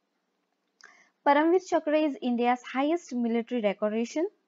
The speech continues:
परमवीर चक्र भारत का सर्वोच्च सैन्य सम्मान चिन्ह है। डेकोरेशन का मतलब यहाँ पे है सम्मान चिन्ह।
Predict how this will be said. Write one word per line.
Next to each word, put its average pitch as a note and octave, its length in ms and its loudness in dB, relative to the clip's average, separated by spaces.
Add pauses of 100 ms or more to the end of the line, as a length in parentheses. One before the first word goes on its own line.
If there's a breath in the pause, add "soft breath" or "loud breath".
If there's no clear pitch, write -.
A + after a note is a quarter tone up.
(440 soft breath)
परमवीर C#4+ 280 0
चक्र C#4+ 300 -6
भारत A#3+ 300 -2
का A#3+ 100 -8
सर्वोच्च A#3+ 440 -8
सैन्य A#3 340 -6
सम्मान A3+ 540 -2
चिन्ह B3 340 -4
है। D#4+ 260 -4
डेकोरेशन A3+ 540 -6
का A3+ 100 -6
मतलब G#3+ 340 -6
यहाँ A3+ 180 -4
पे A3+ 60 -8
है A3 80 -6
सम्मान G3 420 -6
चिन्ह। A#3+ 360 -6